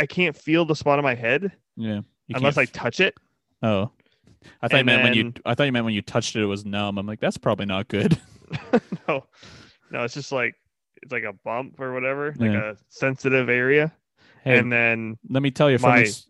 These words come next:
Speaker 2: from experience, brother, you would know if it was a concussion. <laughs>
Speaker 1: Yeah, yeah.
Speaker 2: Yeah.
Speaker 1: It's pretty obvious.
Speaker 2: Yeah.
Speaker 1: Like, y-, I had a headache instantly.
Speaker 2: Yeah. Me,
Speaker 1: Instantly.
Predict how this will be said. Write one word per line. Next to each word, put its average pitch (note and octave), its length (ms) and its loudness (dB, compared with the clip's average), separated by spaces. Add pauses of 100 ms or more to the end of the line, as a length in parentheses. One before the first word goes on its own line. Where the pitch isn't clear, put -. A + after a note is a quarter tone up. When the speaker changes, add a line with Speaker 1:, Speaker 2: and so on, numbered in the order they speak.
(100)
Speaker 2:
from C#3 160 2
experience, C#3 480 0
brother, C#3+ 360 2
you B2+ 240 4
would B2 140 4
know A2+ 220 4
if G2+ 140 -2
it A2+ 40 -2
was A2 160 -2
a A2 60 -6
concussion. A#2+ 540 -4 (520)
<laughs> - 80 -4 (320)
Speaker 1:
Yeah, B2+ 240 6 (420)
yeah. A#2 280 2
Speaker 2:
Yeah. G#2+ 180 -12 (680)
Speaker 1:
It's - 140 -2
pretty C3 240 4
obvious. A2 580 0 (180)
Speaker 2:
Yeah. G#2 220 -4 (240)
Speaker 1:
Like, B2 220 4
y-, C3+ 100 -8 (220)
I C3+ 60 -2
had D3+ 200 6
a C#3 140 6
headache C3+ 480 4 (160)
instantly. A2 800 -4 (300)
Speaker 2:
Yeah. G2 300 0 (560)
Me, C3+ 220 4
Speaker 1:
Instantly. A#2 360 -4